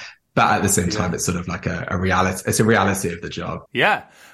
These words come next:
Speaker 2: Well, it's a reality of how people consume it as well.
Speaker 1: Mm-hmm.
Speaker 2: Like, I remember U two, uh, the band, um, uh, saying, like, fifteen years ago, like, they would master all their albums on iPod headphones because that's how people heard them.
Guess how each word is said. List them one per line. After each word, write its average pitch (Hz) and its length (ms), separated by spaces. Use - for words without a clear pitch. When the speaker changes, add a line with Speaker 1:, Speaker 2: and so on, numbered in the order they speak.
Speaker 2:
Well, 139 480
it's - 180
a 139 80
reality 131 480
of 107 100
how 117 120
people 104 220
consume 120 420
it - 60
as - 160
well. 123 320
Speaker 1:
Mm-hmm. 92 240
Speaker 2:
Like, 110 260
I 120 60
remember 123 240
U 123 400
two, 101 680
uh, 98 280
the 98 140
band, 92 440
um, 98 560
uh, 95 420
saying, 107 560
like, 101 240
fifteen 110 720
years 117 300
ago, 95 280
like, 104 240
they 104 100
would 101 180
master 104 540
all 104 160
their 101 140
albums 104 420
on 98 120
iPod 98 420
headphones 120 720
because - 320
that's 101 220
how 107 80
people 98 340
heard 101 320
them. 131 320